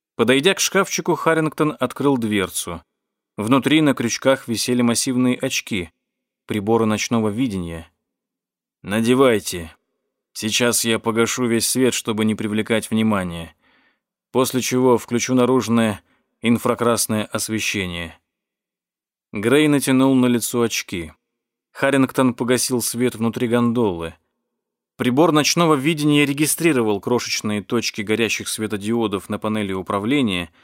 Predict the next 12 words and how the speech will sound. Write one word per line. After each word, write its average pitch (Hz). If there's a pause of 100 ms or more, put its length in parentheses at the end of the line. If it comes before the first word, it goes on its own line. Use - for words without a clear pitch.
(560)
но 117
весь 143
мир 170
за 143
окном 143
оставался 127
погруженным 117
в -
темноту. 107 (680)
В -
подземном 123
мире, 123